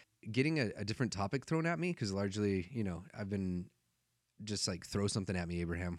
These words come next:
Like, what do you got?" And that forces me to learn about stuff that I would not be learning about whatsoever had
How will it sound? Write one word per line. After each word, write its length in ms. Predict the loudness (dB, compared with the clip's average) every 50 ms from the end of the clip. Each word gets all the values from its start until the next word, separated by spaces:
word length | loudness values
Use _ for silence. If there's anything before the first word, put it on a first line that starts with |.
| -4 -4
Like, 100 | -2 0
what 100 | 2 2
do 80 | 2
you 60 | 2
got?" 280 | 2 0 -2 -2 -2 -4 -8 -8 -6
And 360 | -4 -2 -2 -2 -2 -4 -2
that 220 | -2 -2 -2 -2 -4
forces 380 | -4 -2 0 0 2 2 2 2
me 140 | 2 2 2
to 80 | 2
learn 220 | 2 2 2 2 2
about 200 | 2 2 2 0
stuff 320 | 0 2 2 2 2 0
that 100 | -2 -2
I 80 | 0 0
would 180 | 0 0 0 -2
not 260 | -2 -2 -2 -2 -4
be 120 | -4 -6
learning 320 | -4 -4 -2 -2 0 0 2
about 360 | 2 4 4 4 2 0 -2
whatsoever 840 | -4 -4 -2 -2 0 0 0 2 2 0 0 2 2 2 2 2 0 -6 -16 -20 -20 -20 -20 _ _
had 300 | -2 -2 -2 -2 -2